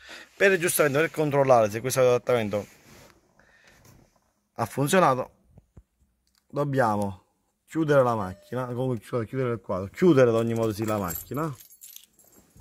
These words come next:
E adesso lo farò con me dentro, chiuderò la macchina. Perfetto.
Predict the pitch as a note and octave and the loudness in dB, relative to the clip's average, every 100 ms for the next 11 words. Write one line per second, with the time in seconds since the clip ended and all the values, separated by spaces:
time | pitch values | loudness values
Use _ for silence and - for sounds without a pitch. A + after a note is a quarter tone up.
0 | - - _ _ - - - - - - | -20 -20 _ _ -18 -18 -18 -20 -20 -6
1 | A2 B2 B2+ A2 B2+ A#2+ A2+ A#2+ A#2+ F#2+ | 0 0 2 2 4 2 0 -2 -2 -2
2 | F2 C#3+ D3 - - - - D3 C3 B2 | -4 4 6 6 2 -10 -14 -8 -4 -4
3 | G#2 F#2+ F2+ _ C3 D3+ A#2+ _ _ _ | -6 -10 -12 _ -10 -10 -10 _ _ _
4 | _ _ _ _ _ _ _ _ _ _ | _ _ _ _ _ _ _ _ _ _
5 | _ - - - - _ _ - _ _ | _ -10 -10 -10 -20 _ _ -20 _ _
6 | _ A#2 G2 F2 - - C#3 B2+ | _ -4 -2 -4 -4 -4 -4 -6